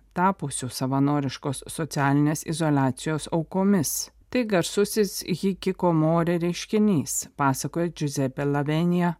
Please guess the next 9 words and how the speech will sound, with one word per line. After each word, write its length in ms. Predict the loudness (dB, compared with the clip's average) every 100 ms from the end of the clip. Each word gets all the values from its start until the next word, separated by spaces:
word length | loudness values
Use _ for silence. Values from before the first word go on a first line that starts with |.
| -4
Nacionalinės 920 | -4 0 2 2 2 2 2 2 0
technologijų 840 | -2 -4 0 2 2 0 0 -2 -2
priklausomybių 1040 | -2 -4 -2 -2 -2 -2 0 0 0 0
asociacijos 800 | -2 -2 -6 -2 0 0 -2 -6
prezidentas, 1120 | -4 -4 -4 -4 0 2 2 0 -4 -6 -10 -12
kuris 300 | -8 -4 -2
jau 80 | -2
dvidešimt 640 | -2 -2 -2 -4 -4 -4 -2
metų 480 | 0 0 0 -2